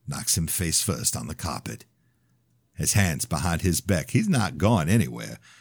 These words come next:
but his screams are cutting through the gag until Troy walks up and shoots him in the back of his head.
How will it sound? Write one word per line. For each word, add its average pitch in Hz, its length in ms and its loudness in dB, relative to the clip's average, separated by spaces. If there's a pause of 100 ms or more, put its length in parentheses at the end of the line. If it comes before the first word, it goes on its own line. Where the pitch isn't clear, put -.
(340)
but - 140 -4
his 120 200 4
screams 92 460 4
are - 60 -6
cutting - 360 -2
through 113 220 4
the - 340 -6
gag 95 380 4
until 78 260 -2
Troy 95 320 2
walks 87 360 2
up - 180 0
and - 100 -8
shoots - 300 2
him 76 80 0
in 87 80 2
the 101 60 2
back 73 280 -4
of - 120 -8
his 92 160 0
head. 73 400 -6